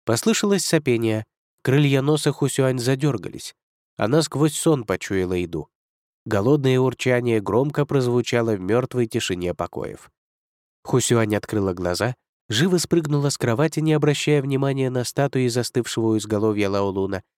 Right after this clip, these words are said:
и накинулась на еду. Лаолун на негнущихся ногах подошёл к столу,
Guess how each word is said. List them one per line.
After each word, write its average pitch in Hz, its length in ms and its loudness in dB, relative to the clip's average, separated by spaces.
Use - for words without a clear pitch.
и 202 100 2
накинулась 160 600 0
на 101 80 -2
еду. 85 320 -4
Лаолун 120 720 2
на 123 120 2
негнущихся 147 800 0
ногах 135 360 0
подошёл 98 460 -4
к - 80 -10
столу, 98 440 -2